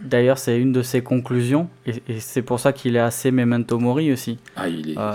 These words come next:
Speaker 1: enfin, il est, il est memento mori
Speaker 2: Ouais.
Speaker 1: d'abord pour la conclusion du livre,
Speaker 2: Ouais.
Speaker 1: euh, et ensuite pour, parce qu'il nous rappelle que, euh, tous, euh, les sages comme les fous,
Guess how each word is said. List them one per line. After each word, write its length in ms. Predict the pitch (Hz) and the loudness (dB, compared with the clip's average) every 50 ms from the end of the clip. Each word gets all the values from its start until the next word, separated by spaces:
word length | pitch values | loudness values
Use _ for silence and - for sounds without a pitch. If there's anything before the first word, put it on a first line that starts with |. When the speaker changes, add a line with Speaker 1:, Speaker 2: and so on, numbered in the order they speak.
| - - - - | -6 -8 -8 -10
Speaker 1:
enfin, 240 | 113 - - 135 127 | -6 2 4 4 4
il 120 | 120 113 117 | 4 2 2
est, 160 | 117 - - - | 0 -2 -4 -4
il 140 | 135 131 127 | -2 2 4
est 60 | 131 | 4
memento 460 | 135 143 147 151 151 147 143 143 160 156 | 6 6 6 6 6 4 6 4 4 6
mori 340 | 156 156 156 156 151 139 - - - - - 104 | 6 6 6 4 4 2 -2 -6 -20 -12 -6 -6
Speaker 2:
Ouais. 100 | 98 - - 120 | -6 -6 -4 4
Speaker 1:
d'abord 480 | 123 143 147 147 151 160 156 151 139 - | 6 6 6 6 6 6 4 4 4 0
pour 200 | - - 117 117 | -4 0 2 4
la 100 | 117 120 | 4 2
conclusion 600 | - - 127 120 120 - 127 117 117 135 156 170 165 - - | 2 0 -2 -2 -2 0 -2 0 2 2 0 0 -4 -6 -6
du 100 | 127 113 | -6 -4
livre, 200 | 113 135 160 180 170 - | -4 -4 -6 -6 -6 -8
Speaker 2:
Ouais. 120 | - - - - - _ _ - _ _ _ _ _ _ _ _ _ _ _ _ _ _ _ _ _ _ - - - - - - - _ - 139 | -8 -8 -8 -14 -20 _ _ -20 _ _ _ _ _ _ _ _ _ _ _ _ _ _ _ _ _ _ -20 -20 -18 -18 -18 -18 -16 _ -4 0
Speaker 1:
euh, 180 | 123 120 120 - | 2 2 2 4
et 120 | 143 135 131 | 4 4 4
ensuite 380 | 131 - - 180 175 - 147 131 | 4 4 2 2 4 4 2 2
pour, 240 | 131 131 123 123 123 127 123 - - - 127 110 117 120 | 4 2 4 4 4 4 2 0 -6 -6 -6 -6 -6 0
parce 160 | - 131 127 - | 0 0 0 2
qu'il 160 | - 151 147 | 2 4 4
nous 120 | 139 127 | 6 6
rappelle 500 | 113 110 117 113 - - 151 151 147 143 | 6 4 4 4 4 4 4 4 2 0
que, 380 | - - 123 123 127 127 120 123 - | 0 2 2 4 4 4 2 0 -2
euh, 380 | 127 110 107 110 110 107 107 113 120 - - - - - - _ _ _ _ - | -4 -2 -2 -2 -2 -4 -4 -6 -10 -14 -20 -20 -20 -20 -20 _ _ _ _ -4
tous, 460 | - 151 170 185 - - - - - _ _ _ - _ _ _ _ _ _ - 117 | 0 0 0 0 -2 -4 -10 -12 -14 _ _ _ -20 _ _ _ _ _ _ -10 -6
euh, 520 | 113 110 107 107 107 104 107 107 107 107 110 | -4 -4 -2 -2 -2 -2 -2 -2 -2 -2 2
les 180 | 120 131 131 | 4 4 4
sages 400 | 127 - 151 143 139 139 - - - | 4 4 4 6 6 6 2 0 4
comme 240 | - 143 139 143 | 4 6 8 8
les 120 | 135 135 131 | 8 6 6
fous, 360 | 135 - 151 156 175 190 190 | 4 2 2 2 2 2 0